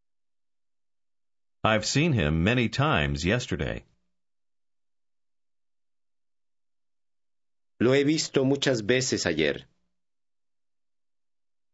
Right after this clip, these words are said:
Speaker 2: Lo he visto. Muchas veces.
Speaker 1: Try to ask,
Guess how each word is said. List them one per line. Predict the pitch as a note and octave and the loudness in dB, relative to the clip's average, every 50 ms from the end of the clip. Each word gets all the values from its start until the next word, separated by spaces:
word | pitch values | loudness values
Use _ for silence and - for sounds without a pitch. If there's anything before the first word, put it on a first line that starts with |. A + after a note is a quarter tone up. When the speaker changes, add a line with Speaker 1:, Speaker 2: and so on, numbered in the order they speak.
| _ _ _ _ _ _ _ _ _ _ _ _ _ _ _ _ _ _ _ _ _ _ _ _ _ _ _ _ _ _ _ _ _ _ _ _ - | _ _ _ _ _ _ _ _ _ _ _ _ _ _ _ _ _ _ _ _ _ _ _ _ _ _ _ _ _ _ _ _ _ _ _ _ 0
Speaker 2:
Lo | A2 A#2 B2 | 2 2 4
he | B2+ C3 | 4 4
visto. | A#2+ C3+ C#3+ C#3+ - - - - D#2+ C#2 C2+ - _ _ _ _ _ _ _ _ _ _ _ _ _ _ _ _ _ _ _ _ _ _ _ _ _ _ _ _ _ _ _ _ _ _ _ _ _ _ _ - - | 2 2 0 -2 -4 -4 -2 -2 -2 -2 -4 -10 _ _ _ _ _ _ _ _ _ _ _ _ _ _ _ _ _ _ _ _ _ _ _ _ _ _ _ _ _ _ _ _ _ _ _ _ _ _ _ -4 0
Muchas | B2+ C#3 C3+ - C#3+ A#2+ | 0 0 2 0 0 0
veces. | A2 A2+ B2 A2+ - - D2 C2+ - - - - - _ _ _ _ _ _ _ _ _ _ _ _ _ _ _ _ _ _ _ _ _ _ _ _ _ _ _ _ _ _ _ _ _ _ _ _ _ _ _ _ _ - | 0 0 0 0 -2 -4 -4 -6 -6 -8 -12 -14 -18 _ _ _ _ _ _ _ _ _ _ _ _ _ _ _ _ _ _ _ _ _ _ _ _ _ _ _ _ _ _ _ _ _ _ _ _ _ _ _ _ _ -2
Speaker 1:
Try | - B2+ C#3 D3 | 0 0 2 2
to | C3+ G#2 E2+ | 2 2 2
ask, | E2+ D#2 C2+ C2+ - - | 2 0 0 -2 -4 -8